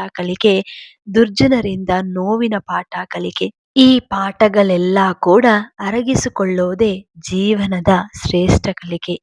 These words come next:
ಇದು ನೀನು ನೆನಪಿಟ್ಟುಕೋಬೇಕು. ಜೀವನದಲ್ಲಿ ನೀನು ಗೆದ್ದರೆ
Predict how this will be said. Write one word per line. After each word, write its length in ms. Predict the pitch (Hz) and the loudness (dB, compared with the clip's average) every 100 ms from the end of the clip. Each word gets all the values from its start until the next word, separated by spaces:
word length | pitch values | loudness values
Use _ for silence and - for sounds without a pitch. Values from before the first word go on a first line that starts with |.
| _ | _
ಇದು 300 | 214 226 190 | -4 0 -2
ನೀನು 380 | 196 180 175 180 | -2 -8 -10 -8
ನೆನಪಿಟ್ಟುಕೋಬೇಕು. 1200 | 185 175 180 - 180 - - 170 165 165 160 220 - | -6 -6 -4 -4 -6 -4 -2 -2 -2 -6 -10 -8 -2
ಜೀವನದಲ್ಲಿ 960 | 233 277 330 349 226 196 175 170 214 - _ | 0 0 0 0 0 -2 -4 -4 -8 -14 _
ನೀನು 560 | - 196 202 226 233 220 | -10 -6 -4 -2 -2 -2
ಗೆದ್ದರೆ 680 | 165 165 156 185 247 302 | 0 -2 2 0 2 0